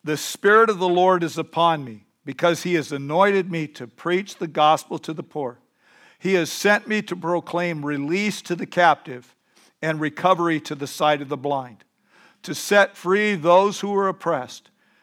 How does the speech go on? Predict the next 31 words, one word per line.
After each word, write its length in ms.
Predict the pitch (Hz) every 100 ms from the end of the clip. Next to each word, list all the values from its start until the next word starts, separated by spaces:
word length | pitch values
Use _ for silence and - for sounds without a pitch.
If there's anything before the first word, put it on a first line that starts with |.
| _
and 120 | 165
to 80 | 160
proclaim 640 | - 165 160 - 170 165
the 120 | 147
favorable 600 | 139 - 175 170 175 160
year 240 | 156 151 156
of 80 | 147
the 80 |
Lord." 360 | 139 135 127 110 _ _ _ _ _ _ _
And 140 | 143
he 80 | 147
closed 480 | - 170 165 156 -
the 60 |
book. 260 | 135 139 135
Actually, 440 | 143 143 - 139
he 140 | 123 127
closed 540 | - 151 143 135 131
the 100 | 131
scroll. 560 | 117 - 131 120 113 110 _ _ _ _ _ _ _ 156
And 100 | 165
he 60 |
gave 300 | 147 180 196
it 180 | 190 185
back 260 | 170 180 180
to 100 | 185
the 120 | 185
attendant, 580 | 170 165 165 147 123 101 _ _ _ _ -
and 160 | 147
he 60 | 143
sat 440 | - 165 151 143
down. 380 | 147 143 131 123